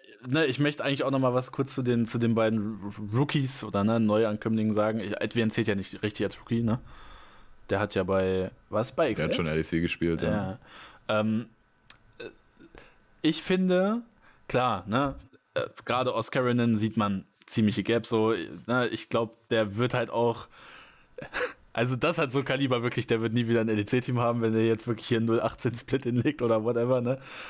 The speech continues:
Speaker 1: Oder n-, null fünfzig vielleicht wahrscheinlich sogar am Ende. Ähm, aber die tun mir einfach wirklich leid. Die werden da einfach reingeschmissen in <laughs> völlig, in völlig kaputtes Team.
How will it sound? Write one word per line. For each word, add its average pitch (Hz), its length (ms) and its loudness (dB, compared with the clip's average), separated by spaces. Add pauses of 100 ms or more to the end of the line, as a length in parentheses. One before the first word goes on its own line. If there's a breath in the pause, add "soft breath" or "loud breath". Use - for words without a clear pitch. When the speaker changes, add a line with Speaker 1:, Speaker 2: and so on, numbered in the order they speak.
(120 loud breath)
Speaker 1:
Oder 117 180 4
n-, 107 320 -2
null 104 340 2
fünfzig 120 540 -2
vielleicht 101 360 0
wahrscheinlich 104 340 0
sogar 101 240 0
am 101 80 -2
Ende. 113 260 0 (480 loud breath)
Ähm, 123 460 0 (880 soft breath)
aber 151 220 0
die 156 320 -8
tun 240 280 2
mir 233 200 4
einfach 240 400 -2
wirklich 196 300 -2
leid. 165 280 2
Die 120 140 -4
werden 190 260 2
da 190 80 0
einfach 180 320 -2
reingeschmissen 233 800 0 (260 loud breath)
in 170 220 0 (280)
<laughs> - 280 -20
völlig, 247 480 0 (360 loud breath)
in 185 200 2
völlig 220 400 0
kaputtes 214 460 0
Team. 208 420 4